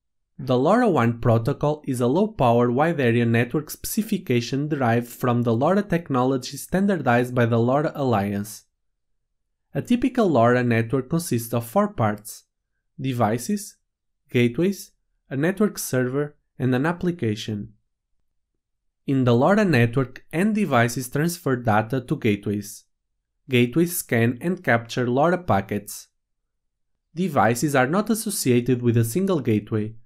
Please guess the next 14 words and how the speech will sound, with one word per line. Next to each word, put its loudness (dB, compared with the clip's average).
This -2
means 2
that 2
all 2
gateways 0
within 0
the 2
range 2
of 0
a 0
device 2
receive -4
the -2
signal. -2